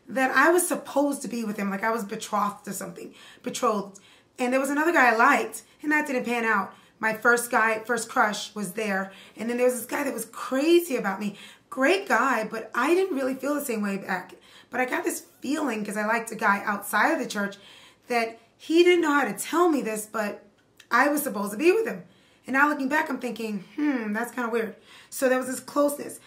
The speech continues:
And the positive side is that because I haven't felt a part of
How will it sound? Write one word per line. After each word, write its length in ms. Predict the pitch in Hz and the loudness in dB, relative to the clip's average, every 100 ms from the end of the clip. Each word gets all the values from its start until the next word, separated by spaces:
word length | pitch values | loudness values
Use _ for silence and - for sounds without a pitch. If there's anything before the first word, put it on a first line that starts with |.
| - - | -20 -12
And 80 | 254 | -10
the 40 | |
positive 480 | - 285 349 311 226 | -2 2 4 4 -2
side 400 | - 233 226 220 | -2 0 0 -2
is 140 | 220 | -4
that 320 | 226 214 208 - - - | -2 -2 -4 -12 -20 -16
because 360 | - - 294 - | -14 -4 -2 -2
I 140 | - | -2
haven't 340 | 220 240 254 - | 0 0 -2 -6
felt 380 | - 254 254 - | 0 0 0 -4
a 80 | 233 | -8
part 340 | - 208 262 | -2 2 2
of 160 | 294 | 0